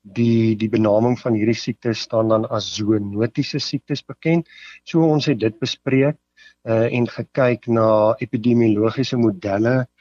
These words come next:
eh, vir die toekoms, watter van hierdie siektes kan dalk pandemies raak. Ehm,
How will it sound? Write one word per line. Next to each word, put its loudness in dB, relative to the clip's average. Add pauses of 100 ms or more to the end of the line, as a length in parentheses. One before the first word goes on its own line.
(260)
eh, 0 (180)
vir 0
die -4
toekoms, -2
watter -4
van -2
hierdie -2
siektes -6
kan 0
dalk 0
pandemies -2
raak. 0 (580)
Ehm, -2